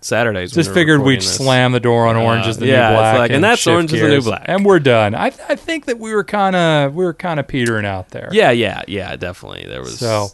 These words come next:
Speaker 1: uh,
Speaker 2: but if you have questions about Orange is the New Black, um, tweet us, email us.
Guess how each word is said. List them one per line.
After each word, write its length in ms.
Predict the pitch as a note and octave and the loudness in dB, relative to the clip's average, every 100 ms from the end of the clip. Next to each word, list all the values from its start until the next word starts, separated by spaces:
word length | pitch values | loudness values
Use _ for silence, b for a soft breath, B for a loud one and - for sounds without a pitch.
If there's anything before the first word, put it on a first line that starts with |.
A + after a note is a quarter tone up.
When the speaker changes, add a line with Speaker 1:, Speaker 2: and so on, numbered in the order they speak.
| - | -12
Speaker 1:
uh, 220 | G1+ G1+ D2+ | -16 -16 -2
Speaker 2:
but 320 | D#3 E3 F3+ | 4 4 4
if 140 | E3 B2+ | 2 0
you 100 | C#3+ | 2
have 220 | C#3 B2+ | 2 0
questions 420 | - C3+ - D3 B2+ | 2 2 2 -4 -2
about 180 | B2+ | 0
Orange 300 | B2 B2 B2 | 0 0 -2
is 120 | A#2 A2+ | -4 -6
the 80 | |
New 140 | A2+ A2 | -6 -6
Black, 580 | G#2+ G#2+ A2+ A#2+ - - | -4 -4 -4 -8 -14 -12
um, 460 | G#2 F#2+ F2+ F#2+ - _ | -10 -10 -12 -16 -20 _
tweet 260 | - A2 G2+ | -12 -10 -8
us, 400 | A2+ - - - D3+ | -10 -12 -14 -16 -14
email 400 | A2 G2 G2 G2 | -12 -12 -12 -14
us. 380 | G#2+ - - | -14 -14 -14